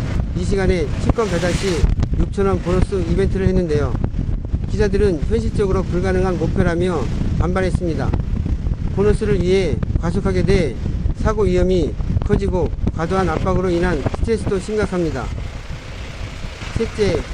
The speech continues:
일부 기자들은 미션 제도가 꼼수라고 비판합니다. 배민 커넥트에선 미션이 애초에 달성 불가능하게 짜였다는 불만도 나왔습니다.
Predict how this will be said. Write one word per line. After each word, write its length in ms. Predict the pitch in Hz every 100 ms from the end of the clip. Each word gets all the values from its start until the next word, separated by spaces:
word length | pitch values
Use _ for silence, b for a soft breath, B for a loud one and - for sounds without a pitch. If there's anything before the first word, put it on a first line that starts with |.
| -
일부 260 | 175 196 202
기자들은 560 | 185 196 180 196 180 127 - 143
미션 260 | 170 202 190
제도가 480 | 175 175 190 175 127 - -
꼼수라고 460 | 214 202 196 185 185
비판합니다. 640 | - 196 185 165 147 120 - - - - - - - - -
배민 240 | 190 214
커넥트에선 680 | 208 220 - 196 180 196 123 - - 151
미션이 480 | 165 185 190 165 110 - - - -
애초에 440 | 165 - 196 190 131 - - -
달성 320 | 175 - 196
불가능하게 540 | 165 185 185 180 180
짜였다는 500 | 175 208 196 185 190
불만도 420 | 165 175 180 180 180
나왔습니다. 560 | 160 165 170 156 135